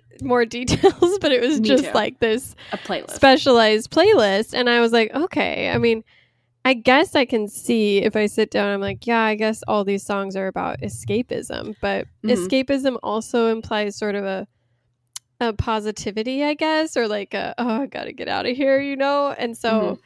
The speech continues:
Speaker 1: like, Epiphany, I was like, "Well, this is a depressing song. Like,
Speaker 2: Yeah,
Speaker 1: do I want to
Speaker 2: no.
Speaker 1: escape into this <laughs> song?" No, but the people in the song want to
Speaker 2: Yes.
Speaker 1: escape from the song.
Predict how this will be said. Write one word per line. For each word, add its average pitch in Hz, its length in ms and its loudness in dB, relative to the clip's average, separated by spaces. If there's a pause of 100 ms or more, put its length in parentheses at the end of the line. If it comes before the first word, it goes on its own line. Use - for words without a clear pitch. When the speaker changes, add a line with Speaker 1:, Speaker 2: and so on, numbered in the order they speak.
(420)
Speaker 1:
like, 226 140 -6
Epiphany, - 480 -4
I - 80 -8
was - 140 -12
like, - 180 -12
"Well, 208 260 -10
this - 260 -14
is - 180 -16
a - 60 -18
depressing - 560 -10
song. - 280 -12
Like, 196 180 -2
Speaker 2:
Yeah, 113 460 -10
Speaker 1:
do 226 140 -2
I 220 100 0
want 220 200 -2
to - 60 -8
Speaker 2:
no. - 40 -2
Speaker 1:
escape 226 480 -4
into 214 200 -8
this - 340 0
<laughs> - 140 0
song?" 294 380 2 (760)
No, 226 340 -2
but 254 180 0
the 226 80 -10
people - 300 -8
in 285 160 -6
the 226 120 -2
song - 260 -12
want - 160 -10
to - 40 -6
Speaker 2:
Yes. - 160 -2
Speaker 1:
escape - 220 -14
from 294 300 -2
the 226 120 2
song. 214 380 -2